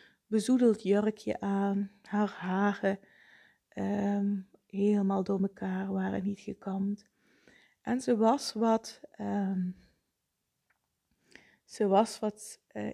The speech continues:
etensresten uit die pan aan het peuteren en stopte dat in haar mondje.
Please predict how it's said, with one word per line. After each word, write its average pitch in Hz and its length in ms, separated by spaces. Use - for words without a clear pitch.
etensresten 214 1000
uit 202 260
die - 220
pan 190 300
aan 202 180
het 208 200
peuteren 196 580
en 202 180
stopte - 380
dat 180 160
in 185 240
haar 185 180
mondje. 190 500